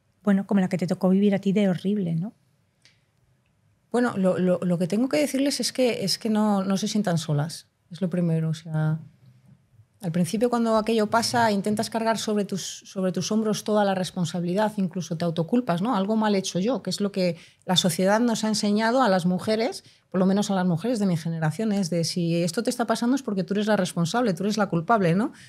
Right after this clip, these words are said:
Speaker 2: Eh, y sobre todo cuando, cuando decides dar los pasos adelante y, y ves que los que, los que eran tus amigos, o suponías que eras tú, eran tus amigos y amigas, de repente se van diluyendo porque no quieren que a ellos les caiga también, eh, las represalias, que las hubo, acuérdate, que las amenazas
Speaker 1: Bueno,
Speaker 2: aquellas que,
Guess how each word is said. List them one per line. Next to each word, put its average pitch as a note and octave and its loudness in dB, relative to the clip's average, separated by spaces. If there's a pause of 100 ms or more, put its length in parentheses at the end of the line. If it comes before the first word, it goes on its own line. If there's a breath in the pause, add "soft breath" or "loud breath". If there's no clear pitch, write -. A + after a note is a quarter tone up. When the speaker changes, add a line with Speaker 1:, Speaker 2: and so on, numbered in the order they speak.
(200 loud breath)
Speaker 2:
Eh, E3 2
y D#3+ 0
sobre F3 0
todo G#3 0
cuando, A3 2
cuando F3+ 0
decides G#3 0
dar B3+ 4
los B3 2
pasos A#3 -4
adelante A#3+ 0 (100)
y, G3+ 0
y G3 4
ves A3+ 0
que A3+ -4
los F#3 -2
que, E3+ -2 (320 loud breath)
los F3+ 0
que G3 2
eran B3 4
tus C4 0
amigos, B3 2
o F#3 -2
suponías A3 -2
que G3+ -2
eras G#3 0
tú, A#3+ -2
eran A3+ 0
tus A3+ -4
amigos A#3+ 0
y - 2
amigas, A#3 0
de G#3 -2
repente G3 0
se F#3+ -2
van G#3+ 0 (280 loud breath)
diluyendo G3+ 4
porque G#3 -2
no G3 2
quieren A3 0
que G#3 0
a G3 4
ellos F#3 0
les F3 -2
caiga F#3 2
también, F3 2
eh, E3 4
las F3 6
represalias, F3 2
que E3+ -2
las D3+ 2
hubo, C#4 0
acuérdate, F3+ -2
que E3+ 0
las D#3+ -2
amenazas F3 -4
Speaker 1:
Bueno, F#3+ 6
Speaker 2:
aquellas F#3+ 6
que, F3 4